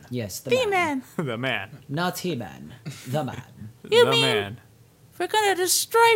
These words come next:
Speaker 2: patriarchy? I don't
Speaker 3: Basically.
Speaker 2: Okay.
Speaker 1: Yes, yes. You know
Speaker 3: Stick it to the man.
Speaker 1: exactly what you need to do. I
Speaker 2: Yes.
Speaker 1: talked to you about this a while.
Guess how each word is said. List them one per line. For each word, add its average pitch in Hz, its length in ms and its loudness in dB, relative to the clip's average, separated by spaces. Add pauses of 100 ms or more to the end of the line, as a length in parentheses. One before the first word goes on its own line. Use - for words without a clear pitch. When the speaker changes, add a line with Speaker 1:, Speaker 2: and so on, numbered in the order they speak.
Speaker 2:
patriarchy? 370 800 2 (1700)
I 494 80 4
don't - 20 6
Speaker 3:
Basically. 135 460 4 (720)
Speaker 2:
Okay. 403 360 -4 (440)
Speaker 1:
Yes, 113 420 -8
yes. - 280 -16 (360)
You 143 260 0
know 135 120 0
Speaker 3:
Stick 131 140 4
it 120 80 4
to 117 40 2
the 110 100 0
man. 139 140 4
Speaker 1:
exactly 131 280 -2
what 120 320 -4
you 113 100 -4
need 110 180 -4
to 110 60 -8
do. 101 400 -4 (200)
I - 40 -12
Speaker 2:
Yes. 117 240 -6
Speaker 1:
talked 131 380 -4
to 127 120 -4
you 117 160 -2
about 110 300 -6
this 104 220 -8
a 104 80 -4
while. 92 600 -10